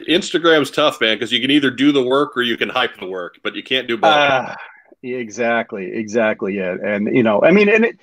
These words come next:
Speaker 2: it's kind of fun 'cause, like, uh, you know, uh, you know, Travis is downplaying his contributions, but this year he's really stepped up with, uh, helping with those six-inch accessories and things like that. And, like, one of the problems we have is,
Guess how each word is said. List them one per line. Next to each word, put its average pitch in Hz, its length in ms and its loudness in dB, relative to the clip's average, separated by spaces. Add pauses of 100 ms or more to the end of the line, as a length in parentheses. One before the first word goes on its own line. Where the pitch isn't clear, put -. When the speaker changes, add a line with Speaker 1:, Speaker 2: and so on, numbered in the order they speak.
(380)
Speaker 2:
it's 196 160 2
kind 240 160 2
of 233 80 0
fun 165 280 0
'cause, 127 180 -4
like, 143 260 2
uh, 143 300 4
you 151 100 -4
know, 120 260 -2
uh, 117 360 -8
you 120 140 -10
know, 101 160 -10
Travis 143 500 0
is 120 140 -12
downplaying 120 600 -6
his 113 200 -4
contributions, 107 760 -6
but 104 180 -6
this 135 220 0
year 110 160 2
he's 110 200 -2
really 110 180 2
stepped - 360 -2
up 117 200 4
with, 107 220 0 (100)
uh, 98 220 0 (500)
helping 135 280 4
with 110 120 0
those 107 180 -4
six-inch 117 440 -4
accessories 110 640 -2
and 107 220 -4
things 107 240 -2
like 101 160 -2
that. 113 220 4
And, 104 100 -2
like, 104 180 -4
one 120 120 2
of 110 60 0
the 107 80 2
problems 113 360 2
we 110 100 2
have 113 320 2
is, 120 400 -4